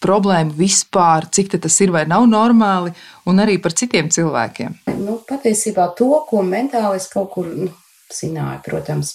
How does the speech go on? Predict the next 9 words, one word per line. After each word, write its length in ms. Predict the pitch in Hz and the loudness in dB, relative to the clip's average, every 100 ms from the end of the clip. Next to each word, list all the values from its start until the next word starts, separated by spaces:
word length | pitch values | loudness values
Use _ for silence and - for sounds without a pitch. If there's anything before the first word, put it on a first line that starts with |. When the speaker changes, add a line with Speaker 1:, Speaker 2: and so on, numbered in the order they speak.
| - | -6
Speaker 2:
bet, 280 | 165 160 - - | -8 -8 -12 -8
eh, 160 | 165 165 156 _ _ _ _ _ _ | -6 -6 -12 _ _ _ _ _ _
man 120 | 185 180 | -8 -4
bija 200 | 190 196 | -6 -4
ļoti 220 | 190 - | -6 -6
svarīgi 460 | - 202 190 156 147 | -2 0 0 -4 -6
sajust 600 | 190 185 170 151 - - | -4 -4 -6 -8 -10 -6
to 120 | 170 165 165 160 143 _ _ _ | -6 -4 -6 -6 -10 _ _ _
cilvēcisko. 1120 | - - 175 156 151 147 - 156 156 - 156 | -10 -8 -6 -6 -8 -8 -10 -10 -12 -10 -8